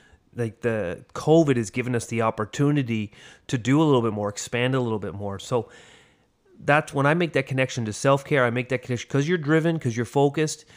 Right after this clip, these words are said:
It really helps your self-confidence. I, I feel that my anxiousness has gone down a little bit, that five days away from school, I still feel pretty good because I've dabbled enough, touched upon enough, done enough research, reading, en-, engaged with enough people that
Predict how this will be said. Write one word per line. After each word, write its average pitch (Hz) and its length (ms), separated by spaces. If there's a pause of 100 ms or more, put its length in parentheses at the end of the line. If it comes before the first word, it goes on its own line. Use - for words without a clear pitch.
(180)
It 113 160
really 135 220
helps 135 260
your 127 60
self-confidence. 123 840
I, 117 240
I 143 220
feel 123 340
that 113 120
my 117 180
anxiousness 131 520
has 113 100
gone 117 240
down 113 180
a 123 60
little 123 160
bit, 120 180
that 117 260
five 147 280
days 143 120
away 131 180
from 117 120
school, 139 300
I 123 80
still 175 280
feel 160 300
pretty 143 260
good 123 320 (360)
because 139 160
I've 117 180
dabbled 139 380
enough, 135 440 (320)
touched 147 280
upon 139 240
enough, 127 280
done 131 140
enough 135 240
research, 131 460
reading, 135 440
en-, 120 240
engaged 135 380
with 139 140
enough 127 240
people 131 300
that 120 140